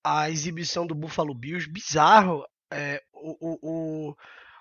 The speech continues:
o que o Josh Allen jogou, duas interceptações ali, um jogo realmente feio. O jogo corrido não encaixou com Devin Singletary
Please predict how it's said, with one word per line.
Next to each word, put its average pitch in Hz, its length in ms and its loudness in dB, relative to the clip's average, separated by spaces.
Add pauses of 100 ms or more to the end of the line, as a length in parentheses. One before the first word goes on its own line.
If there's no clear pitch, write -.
(340)
o 156 140 -14
que - 140 -8
o 175 80 -4
Josh 175 320 2
Allen 165 240 6
jogou, 151 440 -4
duas 175 280 0
interceptações 170 920 0
ali, 135 220 -6
um 175 100 -6
jogo 165 280 -8
realmente 165 480 -2
feio. 185 580 -4
O 180 100 -6
jogo 202 220 2
corrido 190 340 0
não 214 300 0 (160)
encaixou 190 760 4 (600)
com 156 160 -6
Devin 156 240 0
Singletary 156 840 -2